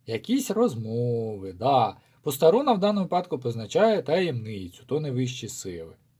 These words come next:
Ну, фактично, да. Через нього був якийсь витік інформації. Да, дійсно. А, але, м, більшість рун перевернутих, тобто,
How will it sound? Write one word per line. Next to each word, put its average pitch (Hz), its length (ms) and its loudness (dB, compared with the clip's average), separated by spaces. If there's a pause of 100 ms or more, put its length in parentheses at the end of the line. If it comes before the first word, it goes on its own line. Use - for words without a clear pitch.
(280)
Ну, 95 600 -8
фактично, 139 560 -4
да. 226 280 -2 (240)
Через 143 380 0
нього 202 300 2
був 170 300 -4
якийсь 120 420 -8
витік 190 420 -6
інформації. 98 880 -8 (140)
Да, 117 260 2
дійсно. 95 540 -10 (720)
А, 123 100 2 (320)
але, 160 440 8 (100)
м, 98 340 -16
більшість 190 420 -4
рун 226 180 2
перевернутих, 160 720 2
тобто, 123 480 -2